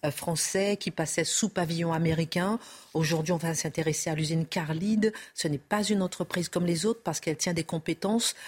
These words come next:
un potentiel stratégique en matière de santé.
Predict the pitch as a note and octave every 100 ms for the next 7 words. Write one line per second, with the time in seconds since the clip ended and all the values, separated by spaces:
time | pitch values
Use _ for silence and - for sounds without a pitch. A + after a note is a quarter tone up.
0 | - - D3+ F3 - E3+ - E3 - -
1 | - C#4 - A3 B3+ - - F3+ F3 -
2 | F#3+ F#3 D3+ D3+ - - C#4+ C4 B3 C4